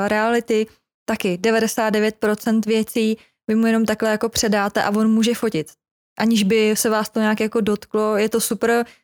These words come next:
Sice partner, který jako není z oboru, <laughs> tak mu budou stát vlasy na hlavě, protože fakt je to nesmysl věcí, je to hrozný bordel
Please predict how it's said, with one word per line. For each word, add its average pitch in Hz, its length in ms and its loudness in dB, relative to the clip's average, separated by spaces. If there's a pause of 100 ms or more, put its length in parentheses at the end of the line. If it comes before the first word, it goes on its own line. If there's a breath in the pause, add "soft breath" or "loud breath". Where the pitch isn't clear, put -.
(140)
Sice 220 200 -2
partner, 214 420 0
který 202 420 0
jako 208 340 0
není 208 320 2
z - 80 -4
oboru, 220 380 0
<laughs> 254 100 0
tak 247 120 0 (340)
mu 226 180 2
budou 214 220 2
stát 214 220 -2
vlasy 208 320 -2
na 202 100 2
hlavě, 196 340 2
protože 202 400 -2
fakt 233 280 -4
je 196 80 -2
to 185 120 -2
nesmysl 185 560 -4
věcí, - 320 -6
je 185 80 -6
to 185 120 -4
hrozný 185 400 0
bordel 185 540 -2